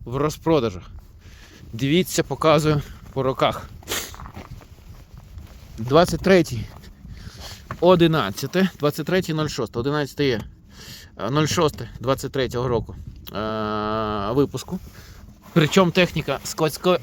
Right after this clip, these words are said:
складське зберігання було. Я показую, що нема там ржавчин, потьоків, по всьому ВОМ, все, бачите, сухо, все, нічого ніде не підтіка, нічого ніде, все файно, все супер. Так само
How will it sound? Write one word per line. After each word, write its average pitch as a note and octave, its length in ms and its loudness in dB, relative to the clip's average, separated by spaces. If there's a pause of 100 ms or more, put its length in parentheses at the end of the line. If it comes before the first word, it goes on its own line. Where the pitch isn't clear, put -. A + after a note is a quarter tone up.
складське E3+ 460 0
зберігання C#3 640 0
було. D#3 280 -2
Я B2+ 120 0
показую, C3+ 420 0
що - 140 -6
нема C#3 260 2
там A2+ 180 -4
ржавчин, D#3+ 640 2
потьоків, D3 580 0
по A#2 80 -8
всьому E3 360 0 (400)
ВОМ, E3+ 460 6 (280)
все, F3 400 0 (120)
бачите, C#3+ 400 2
сухо, G3 420 0 (580)
все, - 260 2
нічого D#3+ 380 2
ніде C#3+ 260 0
не D3 80 2
підтіка, F3+ 540 2 (840)
нічого F3 420 4
ніде, E3+ 380 4 (1300)
все G3 380 4 (340)
файно, D3 440 4 (720)
все - 220 -2
супер. C#3+ 300 2
Так - 160 -2
само G3+ 360 6